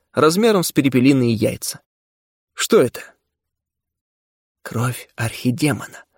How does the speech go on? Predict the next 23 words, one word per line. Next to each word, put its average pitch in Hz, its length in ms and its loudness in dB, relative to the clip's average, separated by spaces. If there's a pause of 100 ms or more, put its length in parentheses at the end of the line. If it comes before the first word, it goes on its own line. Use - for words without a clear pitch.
ответила 120 520 2
она. 120 260 0 (520)
"Каждая 131 460 -2
из 127 280 0
этих 120 320 0
капель - 440 -8 (360)
способна 196 640 2
увеличить 175 640 2
показатели 156 600 2
всех - 380 0
твоих 175 340 0
характеристик 147 880 0 (100)
в 170 160 0
два 139 240 0
раза". - 340 -10 (880)
"Время 120 340 4
действия? 120 520 2 (100)
Минута, 131 420 4
час?" - 420 0 (560)
"О 277 80 0
чём 294 340 2
ты, 208 160 4
смертный?" 175 760 2